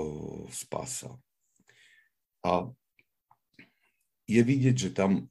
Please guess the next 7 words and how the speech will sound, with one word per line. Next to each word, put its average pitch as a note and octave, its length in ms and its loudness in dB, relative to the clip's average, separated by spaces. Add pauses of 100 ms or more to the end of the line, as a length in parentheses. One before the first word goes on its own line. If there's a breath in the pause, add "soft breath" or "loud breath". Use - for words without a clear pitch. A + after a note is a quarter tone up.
(140)
prišla, - 560 -2 (400)
prišiel A#2 320 -4
zlom E2 720 0
v D2+ 160 -6
jeho D2 160 -4
živote, C2+ 560 -10 (1040 soft breath)
kedy F2 480 2